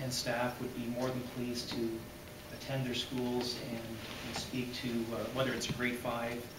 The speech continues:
class, uh, or a grade ten civics class. I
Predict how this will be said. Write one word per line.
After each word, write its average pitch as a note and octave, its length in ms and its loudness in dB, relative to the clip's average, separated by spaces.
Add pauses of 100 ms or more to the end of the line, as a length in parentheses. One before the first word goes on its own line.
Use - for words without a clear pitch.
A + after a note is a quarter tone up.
(360)
class, B2 580 2
uh, A#2 220 -2
or A#2 140 2
a A2+ 40 0 (120)
grade A#2+ 240 2
ten A#2+ 240 0 (160)
civics - 400 -2
class. B2+ 460 -2 (1500)
I A2+ 40 -4